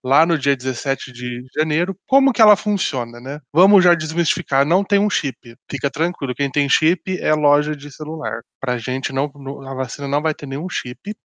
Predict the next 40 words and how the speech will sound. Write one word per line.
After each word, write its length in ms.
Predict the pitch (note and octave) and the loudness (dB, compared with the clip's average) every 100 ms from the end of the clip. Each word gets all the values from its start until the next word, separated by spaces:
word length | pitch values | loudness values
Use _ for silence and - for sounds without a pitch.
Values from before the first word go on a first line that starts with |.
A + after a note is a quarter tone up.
| _ | _
certo? 480 | - B2+ D#3+ - G#3 - | -2 0 0 -2 -10 -4
E 160 | G#3+ | -4
como 300 | - D4 D4 | 2 4 6
que 80 | C4+ | 6
essa 180 | A3+ - | 2 2
vacina, 560 | F3+ F3 - F#3 F#3 F3+ | 0 0 0 0 2 4
ela 240 | F3 F3 | 4 2
funciona 880 | - - G3+ G3 - F3+ G3 F#3+ D#3+ | -2 -6 -4 -4 0 2 4 2 0
dentro 340 | D3+ D3+ - | -2 -4 -4
do 100 | C#3 | -6
nosso 280 | C3+ C3+ C#3+ | -4 -4 -4
organismo? 640 | C3 C3 B2 A#2 A2 A#2+ _ _ | -4 -6 -6 -10 -14 -18 _ _
A 80 | F3 | 2
vacina 400 | F#3 F3+ F#3 F3 | 2 2 0 2
da 120 | D3+ | 2
Coronavac, 760 | - D3+ C#3 B2+ C3+ D3+ - E3+ | 2 0 0 2 2 2 -4 -8
ela 300 | C#3+ C#3 C#3 | -4 -2 -2
é 80 | C#3 | 0
o 200 | D3 C3+ | -2 -4
vírus 460 | A#2+ C#3+ F3+ F3 E3+ | -4 -2 0 -2 -4
inativado. 840 | D#3+ D#3+ - E3 C3+ C3 A#2+ B2 _ _ | -4 -4 -6 -2 0 2 -2 -12 _ _
Como 200 | - C3+ | -12 -8
eu 40 | |
havia 220 | C3 C3+ B2+ | -2 -2 -2
dito, 240 | C3 - | -6 -6
é 40 | |
aquele 280 | C#3+ D3 C#3 | -6 -6 -6
vírus 380 | B2+ C#3 D3 - | -4 -4 -4 -8
que, 280 | - D#3+ D#3 | -6 -4 -4
quando 500 | - E3+ G3 G3+ E3+ | 0 4 4 4 4
entrar 300 | D#3+ D#3 D3 | 2 2 0
no 60 | C#3 | 0
nosso 280 | C3+ C3 - | 0 -4 -8
corpo, 360 | - E3 F3+ D3 | -2 0 0 -2
ele 140 | D3 | -2
não 100 | D#3 | 0
vai 140 | E3+ E3+ | 0 0
causar 300 | E3 D#3 D#3+ | 0 2 0
os 140 | D3 | -2
sintomas 1080 | - F#3 G3 - F3 G3+ F#3+ C3 A#2+ - | -6 -6 -8 0 2 4 2 -2 -6 -12